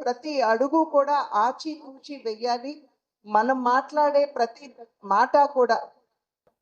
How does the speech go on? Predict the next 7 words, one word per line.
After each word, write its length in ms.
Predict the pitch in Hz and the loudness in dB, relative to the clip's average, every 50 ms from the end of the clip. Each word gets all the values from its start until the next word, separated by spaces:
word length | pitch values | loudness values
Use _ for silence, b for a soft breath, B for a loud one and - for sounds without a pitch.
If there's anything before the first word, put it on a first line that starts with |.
| _ | _
ఒకటికి 420 | - 190 - 294 302 320 320 320 311 285 285 | 2 2 2 2 -2 -4 -4 -4 -2 -2 -2
పది 180 | 262 262 269 | -2 -2 -4
సార్లు 400 | 262 - 277 262 262 269 277 277 262 233 226 | -2 2 2 4 4 2 0 -2 0 0 0
ఆలోచించి 480 | 226 233 269 269 269 269 262 254 - - - | 0 0 -2 -6 -8 -10 -18 -18 -20 -14 -8
మాట్లాడవలసినటువంటి 1040 | 233 220 226 233 233 - 262 254 247 247 240 240 240 247 247 240 240 233 233 233 233 | -4 -4 -4 -4 -2 -2 -2 0 0 -2 -4 -6 -6 -6 -8 -6 -4 -4 -6 -6 -6
పరిస్థితి 500 | 220 - 220 214 226 226 - 247 233 - 247 | -4 -2 -2 -2 -2 -4 -10 -10 -8 -6 -2
మనకుంటుంది. 640 | 226 202 180 180 - 190 175 165 185 - - - | -2 -2 -2 -4 -6 -10 -10 -10 -12 -12 -14 -16